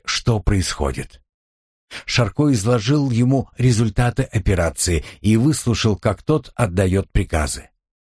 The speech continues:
«Да, бригада экспертов сейчас прибудет. Да, они сами возвращаются в оперативный штаб, потому что министр внутренних дел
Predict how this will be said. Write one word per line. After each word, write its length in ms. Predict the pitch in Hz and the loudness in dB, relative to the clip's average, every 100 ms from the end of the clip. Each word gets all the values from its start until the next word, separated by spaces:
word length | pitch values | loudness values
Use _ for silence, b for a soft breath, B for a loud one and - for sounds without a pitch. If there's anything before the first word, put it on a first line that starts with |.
| _ _ _ B B | _ _ _ B B
«Да, 380 | 98 113 113 98 - | 0 2 2 -2 -8
бригада 640 | 80 101 104 117 110 117 | -2 0 2 2 2 0
экспертов 540 | 101 - 151 131 135 | -2 -2 -2 -2 -2
сейчас 420 | - 120 - 117 - | -2 0 0 0 0
прибудет. 680 | 117 104 82 71 78 - - _ B B | 0 2 0 -2 -6 -10 -20 _ B B
Да, 560 | 101 117 113 104 95 90 | 0 2 2 2 0 0
они 380 | 101 117 123 110 | 2 2 2 -2
сами 440 | - 139 135 113 | -2 0 2 2
возвращаются 920 | 104 98 101 101 - 143 147 127 127 | 2 0 0 0 0 2 0 0 0
в 60 | 113 | 0
оперативный 680 | 107 113 104 113 123 120 | 0 0 0 0 0 2
штаб, 480 | 110 - 98 76 - B B B | 0 -2 -2 -2 -2 B B B
потому 300 | - 120 120 | 0 2 2
что 180 | 123 127 | 0 0
министр 560 | 120 123 139 127 - 113 | 2 2 2 0 -2 0
внутренних 680 | 104 127 120 113 117 113 95 | 2 0 0 0 2 0 0
дел 340 | 131 143 104 | 0 0 -2